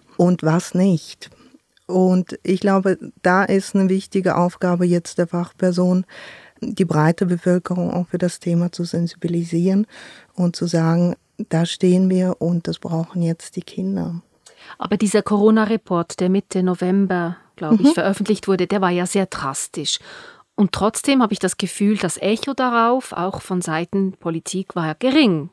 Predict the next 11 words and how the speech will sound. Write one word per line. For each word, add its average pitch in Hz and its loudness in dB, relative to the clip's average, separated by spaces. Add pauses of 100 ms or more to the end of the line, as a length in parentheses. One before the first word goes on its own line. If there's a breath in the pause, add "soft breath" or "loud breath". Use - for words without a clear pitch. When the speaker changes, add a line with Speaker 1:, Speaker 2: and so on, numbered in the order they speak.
(120)
Speaker 2:
Warum? 185 2 (120)
Warum 247 4
ist 269 -2
uns 285 -2
das 285 -2
egal? 285 -2 (1160 loud breath)
Speaker 1:
Ja, 214 6
ich, - -2 (340)
eben, 208 6
ich, - -8
äh, - -12